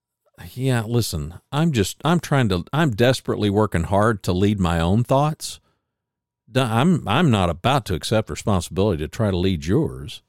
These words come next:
You're nuts. <laughs> So, yeah, it's another comment that I get of, of, of being self-deprecating. And I'm like, "Well, if,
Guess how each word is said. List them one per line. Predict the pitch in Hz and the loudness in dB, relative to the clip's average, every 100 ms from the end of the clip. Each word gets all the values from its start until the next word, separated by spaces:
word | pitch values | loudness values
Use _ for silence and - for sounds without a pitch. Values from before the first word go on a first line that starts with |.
| _ _ _ _ _ | _ _ _ _ _
You're | - 135 | -4 0
nuts. | 135 170 - - - _ _ - | 0 0 -4 -14 -16 _ _ -8
<laughs> | 92 101 - _ _ _ _ - - _ _ - - _ _ | -6 -6 -10 _ _ _ _ -20 -20 _ _ -20 -20 _ _
So, | - - 147 135 135 - - _ _ _ _ _ _ _ _ _ _ _ _ _ - - - - - _ _ _ _ _ _ _ _ _ _ _ _ _ - | -12 0 4 4 4 0 -20 _ _ _ _ _ _ _ _ _ _ _ _ _ -18 -16 -16 -20 -20 _ _ _ _ _ _ _ _ _ _ _ _ _ -8
yeah, | 147 156 151 | -2 0 0
it's | - | 2
another | 143 143 117 | 2 4 2
comment | - 131 123 117 104 95 | 0 0 2 4 2 2
that | 98 | 0
I | 92 | 0
get | 85 80 104 95 90 | -2 2 4 4 2
of, | 82 82 | -2 -4
of, | 107 87 76 - _ | -4 -4 -6 -18 _
of | 95 82 | -8 -2
being | 104 98 | 2 2
self-deprecating. | - 104 82 82 98 104 85 - 82 80 82 85 | 0 -2 0 0 0 0 -4 -2 -2 -2 -2 -2
And | - 90 87 | -4 -4 -2
I'm | 85 87 | -2 0
like, | 90 85 | -2 -2
"Well, | 107 107 104 - | 2 2 2 0
if, | 98 | -4